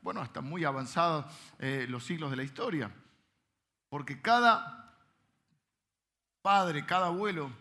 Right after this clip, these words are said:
contaba las historias de lo que Dios había hecho en su vida. Espero que tengas una historia para contar en tu vida.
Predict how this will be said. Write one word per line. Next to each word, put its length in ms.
contaba 960
las 200
historias 580
de 100
lo 120
que 140
Dios 320
había 240
hecho 240
en 100
su 200
vida. 260
Espero 420
que 80
tengas 380
una 100
historia 440
para 200
contar 320
en 160
tu 120
vida. 300